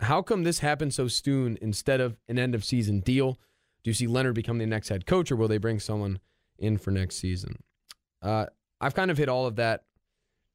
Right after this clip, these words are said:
The reason it happened now, you want to leave options open if Leonard doesn't want the job or if he doesn't think he's ready. You can't really just wait around these days 'cause Leipold will go somewhere.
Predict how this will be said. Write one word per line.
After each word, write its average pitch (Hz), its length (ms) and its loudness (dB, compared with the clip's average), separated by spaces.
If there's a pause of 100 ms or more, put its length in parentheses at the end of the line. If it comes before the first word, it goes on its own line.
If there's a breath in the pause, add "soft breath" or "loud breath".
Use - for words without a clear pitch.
(340)
The 120 140 0
reason 160 280 2
it 127 100 2
happened 123 300 0
now, 101 360 -2 (120)
you 127 140 2
want 156 140 4
to 135 60 2
leave 127 220 2
options 107 400 0
open 92 480 -2
if 95 160 -4
Leonard 98 400 0 (120)
doesn't 113 320 0
want 110 220 -2
the 101 80 -2
job 110 440 0 (260)
or 98 120 -2
if - 60 -4
he 107 60 0
doesn't 98 300 0
think 104 160 0
he's 95 180 -2
ready. 127 340 0 (640)
You 110 60 -4
can't 151 200 2
really 135 180 2
just 110 180 0
wait 117 220 2
around 104 520 -2 (500)
these 98 180 -2
days 90 320 -2
'cause - 320 -6 (400)
Leipold 123 360 0
will 120 80 0
go 120 140 2
somewhere. 113 600 2